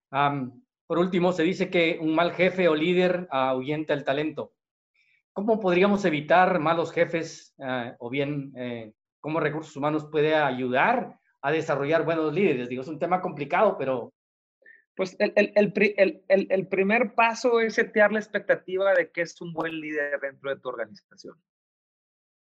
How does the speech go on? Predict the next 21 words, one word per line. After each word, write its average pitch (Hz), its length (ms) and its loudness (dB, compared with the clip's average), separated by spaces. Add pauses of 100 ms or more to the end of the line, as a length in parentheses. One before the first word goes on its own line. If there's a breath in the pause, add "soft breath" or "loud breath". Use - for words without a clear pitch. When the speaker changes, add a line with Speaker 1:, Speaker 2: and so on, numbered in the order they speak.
Speaker 1:
Ok. 139 140 -6 (500)
Speaker 2:
¿Verdad? 156 300 -2 (140)
Si - 120 -20
tú 170 140 2
vas 190 180 6
a 196 40 2
liderar 175 300 4
un 180 100 -2
equipo, 190 400 -8
estas 175 160 -14
son 170 160 -6
tus 170 120 -6
responsabilidades. 151 880 2
Nosotros 156 200 -6
le 170 80 4
llamamos 156 320 -6
expectativas 147 640 -4
de 139 80 0
liderazgo, 123 480 0
leadership 131 420 -4
expectation. 123 760 -12